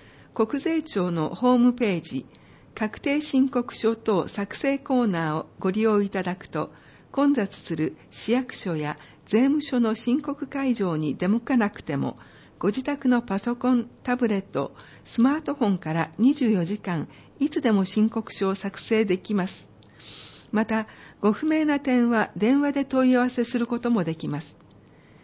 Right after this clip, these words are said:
作成した確定申告書はe-taxで送信、もしくは印刷して郵送の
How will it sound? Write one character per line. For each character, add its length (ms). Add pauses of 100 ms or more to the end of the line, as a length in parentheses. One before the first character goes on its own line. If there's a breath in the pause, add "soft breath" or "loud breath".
(720 soft breath)
作 340
成 260
し 80
た 140
確 260
定 180
申 260
告 220
書 180
は 180 (520 loud breath)
e-tax 640
で 160
送 260
信、 340 (680 soft breath)
も 140
し 100
く 120
は 220 (220 loud breath)
印 200
刷 320
し 120
て 300
郵 200
送 280
の 240